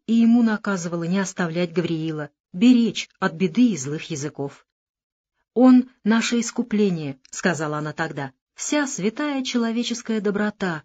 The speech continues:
собрана в нём. Не позволяй злым людям обижать его". Симеон воспринял слова матери так, как подобает сыну,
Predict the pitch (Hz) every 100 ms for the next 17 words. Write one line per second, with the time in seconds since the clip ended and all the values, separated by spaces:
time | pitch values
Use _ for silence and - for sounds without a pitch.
0 | - - 175 147 160 156 156 156 143 -
1 | _ _ _ _ _ 294 349 320 247 247
2 | 233 220 180 160 190 175 165 233 254 147
3 | 139 - 175 151 143 147 143 160 139 139
4 | _ _ _ _ _ _ _ - 233 254
5 | 302 269 262 - 254 240 220 - 214 220
6 | 220 220 202 180 214 254 254 - - -
7 | 277 220 170 151 170 175 - 160 160 160